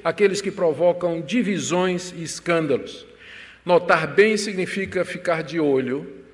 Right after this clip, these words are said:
ficar alerta, para não ser surpreendido e ter cuidado. Não sair da sua vigilância e do seu campo visual nem um minuto.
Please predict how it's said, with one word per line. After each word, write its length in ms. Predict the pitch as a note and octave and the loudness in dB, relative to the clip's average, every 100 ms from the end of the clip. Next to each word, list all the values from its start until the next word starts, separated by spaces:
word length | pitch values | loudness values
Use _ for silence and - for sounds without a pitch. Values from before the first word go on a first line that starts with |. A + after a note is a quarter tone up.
| _ | _
ficar 380 | - D#3 E3+ F3+ | -16 -2 2 4
alerta, 600 | D#3+ B2+ A2+ B2 - A3 B3 - - - | 4 2 2 2 0 -6 -6 -10 -20 -4
para 140 | D#3+ D#3+ | 2 4
não 140 | D#3 | 2
ser 260 | - F3 D3 | -2 -4 -4
surpreendido 1080 | - D#4+ - - F3 C3 A2 B2 C#3+ G3+ G#3+ - - - | -4 -4 -4 -4 -2 -2 -4 -4 -4 -6 -12 -18 -20 -20
e 80 | C#3 | -14
ter 260 | - C3+ | -6 -6
cuidado. 600 | C3+ C#3+ A2+ A2 - - - _ _ _ _ _ _ _ _ | -4 -8 -6 -6 -8 -14 -20 _ _ _ _ _ _ _ _
Não 260 | A#2+ E3+ G3+ | 0 2 2
sair 760 | G3+ F3+ D#3+ F3+ G#3 G3+ - | 2 4 4 2 0 -6 -4
da 140 | C#3+ D3 | 0 0
sua 320 | - E3+ D#3 | 0 0 0
vigilância 760 | C3+ C#3 D3+ C#3+ E3 F#3+ F#3+ | 0 -6 -2 0 0 -2 -2
e 40 | E3 | -6
do 120 | D#3 | -6
seu 220 | - E3+ | -4 -4
campo 300 | - F3 D#3+ | -2 -4 -4
visual 480 | C#3+ D#3+ C3 D#3 E3+ | -6 -6 0 2 2
nem 300 | E3+ G#3+ A#3 | 0 -2 -2
um 60 | A3 | 0
minuto. 640 | G3+ E3+ C#3+ A2 - - | 0 0 -2 -4 -12 -20